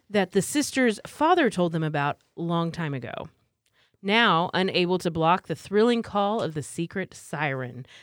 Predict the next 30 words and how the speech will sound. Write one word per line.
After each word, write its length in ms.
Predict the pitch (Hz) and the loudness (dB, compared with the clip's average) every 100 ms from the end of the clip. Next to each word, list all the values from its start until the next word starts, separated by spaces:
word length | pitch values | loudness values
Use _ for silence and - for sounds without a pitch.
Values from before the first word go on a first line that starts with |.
| _ - | _ 2
Elsa, 460 | 269 - 175 165 | 4 4 2 4
along 280 | 190 190 196 | 4 2 0
with 120 | 233 - | 0 0
Anna, 340 | 202 214 226 | 2 2 0
Kristoff, 640 | - 196 - 196 190 - - - | 0 -4 0 0 0 -2 -10 0
Olaf, 460 | 185 185 175 165 | 2 6 4 4
and 200 | - 170 | -2 -6
Sven, 540 | - - 370 254 247 240 _ _ _ _ _ _ | -4 2 4 4 2 -2 _ _ _ _ _ _
summons 440 | - - 262 277 247 | -4 4 6 6 4
up 120 | 233 | 2
the 100 | 240 | 0
courage 400 | - 208 196 - | 2 4 4 2
to 100 | 175 | -4
follow 380 | - 185 180 196 | 2 4 4 4
the 120 | 208 | 2
voice 360 | 185 170 165 - - | 0 -2 -2 -6 -2
into 420 | 202 233 - 277 | 0 0 0 2
the 160 | 277 277 | 2 4
unknown, 760 | 226 262 285 247 190 190 262 - _ _ | 4 4 4 4 4 4 0 -4 _ _
<gasps> 140 | 339 294 _ _ _ _ _ _ _ _ - | -16 -16 _ _ _ _ _ _ _ _ -2
intent 600 | 196 175 - - 294 196 - - | 2 2 2 2 2 2 -2 -8
<laughs> 140 | - | 0
on, 220 | 226 220 - | 2 4 4
I'm 140 | 226 | 4
trying 160 | - 370 | 6 6
to 40 | |
make 120 | 285 | 6
this 140 | 254 - | 2 0
dramatic, 420 | 190 190 139 - - - - | 2 2 2 -2 -14 -18 2
intent 480 | 240 233 - 349 | 4 4 4 4